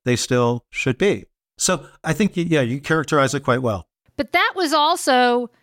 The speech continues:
Speaker 2: kind of the whole, how do we commercialize a good company? Because it just burns so much capital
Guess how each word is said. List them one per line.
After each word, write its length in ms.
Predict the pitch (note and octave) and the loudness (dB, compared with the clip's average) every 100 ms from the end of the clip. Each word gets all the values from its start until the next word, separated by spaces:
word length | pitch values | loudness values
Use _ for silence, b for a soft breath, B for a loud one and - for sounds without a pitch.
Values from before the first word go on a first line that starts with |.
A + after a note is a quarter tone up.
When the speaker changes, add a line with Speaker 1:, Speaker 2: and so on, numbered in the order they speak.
| _ _ _ | _ _ _
Speaker 2:
kind 300 | - C4+ C#4 | -2 -2 0
of 180 | C4 G#3+ | -4 -2
the 220 | B3+ B3 | 0 2
whole, 300 | A#3 B3+ B3+ | 2 2 2
how 200 | - C4 | 2 0
do 80 | C#4+ | 0
we 160 | C#4 | -4
commercialize 800 | B3 B3 C4+ E4 D#4 B3 A#3 A#3 - | -6 -2 0 0 -2 0 2 0 -2
a 60 | A3 | -4
good 280 | F3+ A#3+ G3 | 2 2 2
company? 720 | C#4 E4 D#4+ A3 F#3+ G#3 A3 b b _ | 0 0 -2 -2 -2 -4 -8 b b _
Because 240 | C4 B3 | -2 -2
it 140 | C4 A3+ | -2 -4
just 260 | C#4+ - | -6 -2
burns 300 | C4 C4 C4 | 2 2 2
so 300 | - C4+ D#4 | 0 2 2
much 320 | F4 B3 - | 0 -4 -6
capital 680 | - C#4+ F4+ - F3 D3+ A#3 | -4 0 0 -2 -8 -8 -18